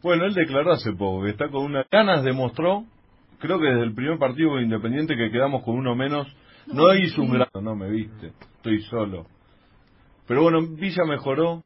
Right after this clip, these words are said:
Speaker 1: Ojalá el trabajo que, que Miguel Russo hizo con Campuzano, la recuperación de Carlitos, esta identidad o esta idea de juego que tiene Boca, que para
Speaker 2: Aparte,
Speaker 1: mí está
Speaker 2: por
Speaker 1: bastante
Speaker 2: ejemplo,
Speaker 1: clara.
Speaker 2: ha salido una noticia, por ejemplo, de sentido de pertenencia, por ejemplo, de Fran Fabra, que dijo que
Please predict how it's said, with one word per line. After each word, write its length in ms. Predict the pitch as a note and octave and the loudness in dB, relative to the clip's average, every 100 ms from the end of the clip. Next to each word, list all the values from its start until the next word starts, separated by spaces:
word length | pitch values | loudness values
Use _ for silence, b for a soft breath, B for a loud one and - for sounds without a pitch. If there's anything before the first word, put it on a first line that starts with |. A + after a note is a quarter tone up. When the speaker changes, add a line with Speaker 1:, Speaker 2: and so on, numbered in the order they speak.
| - | -6
Speaker 1:
Ojalá 300 | - D3+ G#3+ | 0 2 2
el 100 | F#3+ | 0
trabajo 460 | E3+ F3 E3+ D#3+ | 4 4 4 -2
que, 280 | C3+ C3 B2 | -2 -2 -2
que 140 | A#2+ A#2 | -4 -4
Miguel 680 | B2+ C#3 D3+ C#3 C3+ B2+ | -2 -2 -2 -4 -6 -8
Russo 400 | A#2+ D3 C3+ C#3+ | -8 -10 -6 -4
hizo 220 | C3+ C3+ C3+ | -4 -4 -4
con 160 | C3 B2 | -4 -2
Campuzano, 640 | A#2+ A2+ G#2+ F#2+ E2 D#2 - | -4 -4 -6 -6 -6 -10 -6
la 120 | G#2+ | -4
recuperación 960 | G#2+ A2+ A2+ A2 A#2 A#2 A#2 C#3+ D3 C#3 b b b - | -2 -2 -4 -4 -2 -2 -4 -4 -4 -8 b b b -10
de 200 | A#2 B2 | -2 0
Carlitos, 640 | B2 A#2 A2 F#2 E2+ D#2 b b b b - | 0 0 -2 -4 -10 -16 b b b b -4
esta 240 | D3+ D#3 | -4 -2
identidad 600 | C#3+ C3+ C3+ C3 C#3 D#3+ | -2 -2 -2 -2 2 2
o 140 | C#3+ C#3+ | 2 -2
esta 360 | C#3+ C#3+ B2+ - | 0 2 2 0
idea 440 | B2+ C3 D#3 D3+ | -4 0 4 4
de 100 | C3 B2 | 2 0
juego 300 | D3+ D3+ B2 | 0 0 0
que 80 | A#2+ | -2
tiene 240 | C3+ C3 | -2 0
Boca, 320 | C3+ E3 D#3 | 2 2 2
que 100 | B2+ | 0
para 220 | A2+ A#2+ B2 | 0 2 2
Speaker 2:
Aparte, 100 | D3+ | 4
Speaker 1:
mí 40 | D3+ | 2
está 180 | C#3 | 4
Speaker 2:
por 100 | B2+ | 4
Speaker 1:
bastante 340 | B2 C#3+ C#3+ C3 | 4 2 0 0
Speaker 2:
ejemplo, 180 | B2+ B2 | 0 2
Speaker 1:
clara. 240 | G2+ F#2+ | 2 0
Speaker 2:
ha 20 | |
salido 200 | D#3+ E3+ D3+ | -4 -4 -6
una 120 | D3 | -8
noticia, 580 | D#3 E3+ A#3 A3+ E3+ - | -12 -14 -14 -12 -12 -12
por 140 | - | -14
ejemplo, 300 | D#3 D#3 C3 | -14 -12 -14
de 100 | A#2 | -14
sentido 340 | A#2 A#2+ C#3+ C3 | -16 -14 -12 -12
de 60 | |
pertenencia, 520 | C3 C3 D#3 F3+ D3+ | -14 -16 -16 -16 -16
por 100 | A2+ | -16
ejemplo, 240 | G#2 C3 A#2+ | -18 -16 -16
de 80 | G#2+ | -16
Fran 240 | C3+ D#3+ | -16 -16
Fabra, 440 | E3 A3 G#3+ F#3 A#2 | -12 -8 -8 -8 -12
que 80 | C3 | -10
dijo 260 | D#3 A2+ | -10 -12
que 160 | G#2+ | -18